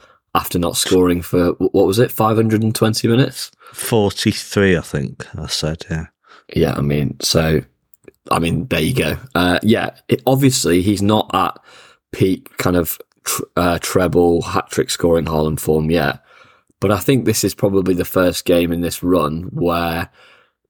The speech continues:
Speaker 1: p-, definitely that second goal and finish, that's the first, I think, nod to maybe his form po-, possibly coming back, because that was, that was a really nice finish, and he, unlike a lot of the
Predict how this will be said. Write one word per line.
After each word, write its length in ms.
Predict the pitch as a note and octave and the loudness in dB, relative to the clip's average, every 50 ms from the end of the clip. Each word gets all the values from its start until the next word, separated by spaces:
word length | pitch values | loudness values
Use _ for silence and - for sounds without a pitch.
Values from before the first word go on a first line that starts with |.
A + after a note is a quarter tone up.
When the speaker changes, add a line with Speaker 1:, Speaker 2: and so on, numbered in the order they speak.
| _ - | _ -6
Speaker 1:
p-, 140 | - A#2+ G#2 - _ _ - | -4 -4 -4 -4 _ _ -2
definitely 380 | - A2+ A2+ - A#2+ G2+ G#2 G#2 | -2 -2 -2 0 -2 0 2 2
that 180 | G2+ - - | 2 0 0
second 380 | - - G#2+ F2 - - F2+ E2+ | 0 -2 -2 -2 -2 -4 -4 -2
goal 240 | D#2 E2 E2 E2 E2 | 0 0 2 2 0
and 140 | D#2+ D#2+ - | 0 -2 -2
finish, 520 | - F2+ E2 D#2+ D#2+ D#2 - - - - | -2 -2 0 0 -2 -2 -4 -6 -8 -2
that's 300 | - G2 F2+ - - - | 0 0 0 0 -2 -4
the 80 | - E2+ | -6 -6
first, 460 | - - F#2 F#2 F#2 F2+ E2 - - | -4 0 0 2 2 2 0 0 -2
I 60 | F2 | -2
think, 200 | E2+ F2+ E2+ D2+ | 0 0 0 0
nod 440 | E2+ E2 E2+ F2 E2+ D#2+ D#2+ - - | 0 -2 0 0 0 0 -2 -4 -4
to 340 | - - F2+ E2 E2 E2 D#2+ | -4 -2 0 0 0 0 0
maybe 540 | D#2 E2 E2 E2 E2 E2+ E2 D#2 D#2+ D2 - _ _ - | 0 0 0 0 2 0 0 0 0 -2 -4 _ _ -6
his 160 | F#2 E2+ - | -6 -6 -6
form 380 | - - F2 E2+ E2 D#2+ D#2+ D#2+ | 0 0 2 2 2 0 -2 -4
po-, 240 | - - - E2 - _ - | -6 -4 -6 -6 -6 _ -4
possibly 380 | - F#2+ - - D#2+ D#2+ D#2+ | -2 -2 0 0 0 -2 -2
coming 280 | - - E2 E2 D#2+ D2+ | 0 0 -2 0 0 0
back, 220 | D#2 D#2+ - - - | 0 0 0 -2 -4
because 200 | - - E2 E2 | -4 -2 0 2
that 140 | G2+ F#2+ D2+ | 2 2 2
was, 260 | F2 F2 F2 - - _ - - - - - - - - _ _ _ _ _ - | 2 0 0 -2 -6 _ -10 -20 -20 -20 -20 -20 -20 -20 _ _ _ _ _ -2
that 100 | - G#2 | 0 0
was 120 | F#2+ F2+ F#2 | 0 2 0
a 60 | F#2 | 2
really 300 | F2+ G2+ G2+ G2 F#2+ F#2 | 4 4 4 4 2 2
nice 220 | E2+ D#2+ D#2 D2+ - | 0 0 -2 -4 -2
finish, 440 | - E2 D#2 D#2 D#2 D#2+ - - - - | -4 -2 -2 -2 -2 -4 -4 -8 -6 -4
and 140 | D#2+ E2+ | -2 -2
he, 360 | E2+ E2+ E2+ E2+ E2+ E2+ - - _ - _ _ _ _ - - | 0 0 0 0 0 -2 -2 -4 _ -20 _ _ _ _ -2 0
unlike 440 | G2+ G2+ G2 F#2+ F#2+ F#2+ F2 - - - - - _ - _ _ - | 0 2 2 2 2 2 0 -2 -4 -10 -10 -12 _ -20 _ _ -4
a 80 | - E2+ | 0 2
lot 120 | F2 - | 2 2
of 60 | - | 2
the 60 | F2+ | 0